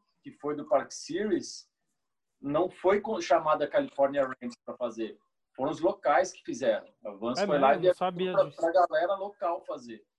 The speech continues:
Speaker 2: Caralho.
Speaker 1: Então, acho que tem, tem tudo a ver com a marca, cara. Tem tudo a ver com a marca e tem tudo a ver com, com o nosso posicionamento de apoiar o skate da, da maneira mais simples que o skate é. O skate não é a Olimpíada.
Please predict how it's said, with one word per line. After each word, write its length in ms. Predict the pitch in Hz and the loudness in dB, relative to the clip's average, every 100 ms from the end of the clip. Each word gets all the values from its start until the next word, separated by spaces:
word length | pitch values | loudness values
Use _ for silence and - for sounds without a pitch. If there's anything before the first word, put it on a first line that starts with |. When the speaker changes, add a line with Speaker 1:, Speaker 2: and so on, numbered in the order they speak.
| _ _ | _ _
Speaker 2:
Caralho. 440 | - 160 156 156 160 - | -10 -6 -6 -8 -12 -18
Speaker 1:
Então, 340 | 123 _ 175 202 | -20 _ -2 -2
acho 140 | - | -4
que 80 | 220 | -12
tem, 320 | 208 220 233 _ _ | -8 -8 -8 _ _
tem 160 | 202 214 | -10 -10
tudo 220 | - 247 | -8 -4
a 60 | 254 | -2
ver 160 | 175 | -2
com 120 | 190 | -2
a 40 | 185 | 0
marca, 360 | 139 120 117 | 2 0 -2
cara. 340 | 117 - 110 110 | -8 0 0 0
Tem 160 | 123 | -10
tudo 160 | 117 147 | -8 -6
a 40 | |
ver 100 | 151 | -4
com 100 | 170 | 0
a 80 | - | 2
marca 300 | 143 147 175 | 4 2 0
e 20 | |
tem 160 | 190 190 | -12 -14
tudo 160 | 185 180 | -4 -4
a 20 | |
ver 200 | 180 - | -4 -8
com, 100 | 147 | -20
com 180 | - 151 | -18 -6
o 20 | |
nosso 240 | 147 156 - | -2 -2 0
posicionamento 960 | 170 170 165 151 139 139 185 190 226 _ _ _ _ _ _ - | -2 0 -2 0 0 -2 -4 -8 -16 _ _ _ _ _ _ -2
de 120 | 135 | 2
apoiar 480 | 160 185 170 165 202 | 4 6 6 6 4
o 40 | |
skate 680 | 214 - - 175 214 - 220 | 0 -10 2 2 2 -6 -12
da, 200 | 190 190 _ _ _ _ - | -8 -10 _ _ _ _ 2
da 140 | 180 | 2
maneira 320 | 185 185 202 | 2 -2 -2
mais 220 | 196 226 | 0 -4
simples 420 | - 202 202 170 - | -6 -12 -10 -10 -12
que 80 | |
o 20 | 143 | -18
skate 420 | - 139 120 120 | -8 -8 -4 0
é. 160 | 98 - | 0 -2
O 60 | |
skate 280 | 127 185 185 | -6 -6 -2
não 100 | 185 | 4
é 40 | 180 | 6
a 60 | |
Olimpíada. 600 | 196 175 - 123 110 - | 6 2 -6 -8 -6 -10